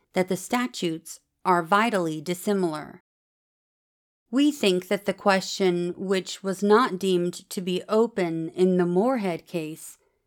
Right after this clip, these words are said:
is open and is necessarily presented here. The Supreme Court of Washington has upheld the minimum wage statute of that state.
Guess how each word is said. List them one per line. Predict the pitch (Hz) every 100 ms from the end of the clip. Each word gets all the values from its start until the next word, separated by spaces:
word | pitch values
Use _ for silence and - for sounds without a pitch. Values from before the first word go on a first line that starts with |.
| _
is | 196 190
open | - 254 247 180 156 160 - _ -
and | 196 185 180
is | - 202 185 190
necessarily | 233 247 240 - 247 220 180 170
presented | 170 - 190 233 254 165 156
here. | 220 196 139 - - _ _ _ _ _ _ _
The | 220
Supreme | - 220 - 294 311
Court | 294 226 196
of | 165
Washington | 165 175 - 170 165 170 165 170 180
has | - 180 175
upheld | 185 180 208 196 185
the | 202
minimum | 196 185 180 180 175
wage | 170 170 160
statute | - 190 185 185 170 160
of | - 165
that | 160 147
state. | - 185 165 - -